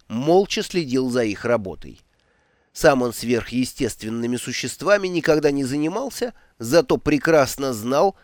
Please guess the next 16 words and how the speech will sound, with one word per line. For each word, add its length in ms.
что 400
может 360
сделать 600
точно 440
выпущенная 680
стрела 560
с 160
ничего 480
не 120
подозревающим 920
животом. 600
Кто-то 360
похлопал 600
его 260
по 140
груди. 460